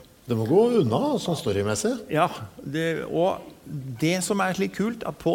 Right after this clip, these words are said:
Speaker 2: de tre minuttene så klarer Georges Méliès å på en måte sette standard for hvordan et spøkelse skal se ut. Han tok et, eh, et laken og tredde over huet på en kar og skar hørt øya.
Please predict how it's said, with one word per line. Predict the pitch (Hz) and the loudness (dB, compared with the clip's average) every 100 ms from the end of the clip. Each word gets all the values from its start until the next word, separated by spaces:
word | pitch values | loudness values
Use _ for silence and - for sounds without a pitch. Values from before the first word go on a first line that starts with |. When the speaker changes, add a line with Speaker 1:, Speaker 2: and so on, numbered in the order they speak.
| 185 | 2
Speaker 2:
de | 180 | 0
tre | 156 160 | 0 0
minuttene | 170 156 190 214 | 0 0 -2 -2
så | - 123 131 | -2 0 0
klarer | 185 143 151 151 | 2 4 4 2
Georges | 143 139 | -2 -2
Méliès | 143 147 180 - - 143 | -2 -2 -2 -4 -6 -2
å | 135 143 151 - - - - - - | 2 2 0 -4 -14 -20 -20 -20 -6
på | 156 | -2
en | 160 | 0
måte | 123 151 151 139 - - - | -2 -2 -4 -4 -10 -20 -10
sette | - - 151 170 - | -6 -4 -4 -6 -6
standard | - 123 117 113 151 170 | -2 0 2 2 2 0
for | 165 | 0
hvordan | 127 127 | 0 0
et | 139 - | -2 -4
spøkelse | - 120 92 - 101 - 120 | 0 0 -2 -6 -6 -6 -6
skal | 135 135 | -4 -2
se | 139 | -4
ut. | 131 - - - - - - - - | -6 -14 -20 -20 -20 -20 -20 -8 -4
Han | 180 | 0
tok | 160 143 | 0 -2
et, | 170 - 170 | -6 -4 -2
eh, | 165 165 160 151 | 0 0 -2 -2
et | 147 | 0
laken | 139 120 - 226 | 0 0 0 -4
og | 202 | -4
tredde | 180 147 | -2 -2
over | 135 139 | 0 2
huet | 139 - | 0 0
på | |
en | 135 139 | -2 -2
kar | 175 190 | -4 -4
og | 165 | -2
skar | 131 127 | 0 2
hørt | 120 117 | 2 2
øya. | 123 165 | 0 -2